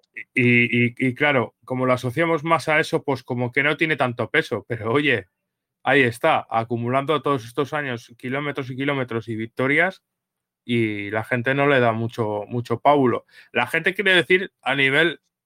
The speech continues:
a nivel internacional, los que somos que más de esto, pues lo estamos comentando ahora, ¿no? Que, que ahí está Ferrari, que parecía que con este nuevo coche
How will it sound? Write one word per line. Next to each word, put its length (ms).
a 80
nivel 300
internacional, 800
los 220
que 80
somos 280
que 100
más 220
de 80
esto, 260
pues 280
lo 80
estamos 280
comentando 460
ahora, 260
¿no? 180
Que, 440
que 80
ahí 120
está 220
Ferrari, 400
que 120
parecía 420
que 100
con 160
este 420
nuevo 320
coche 500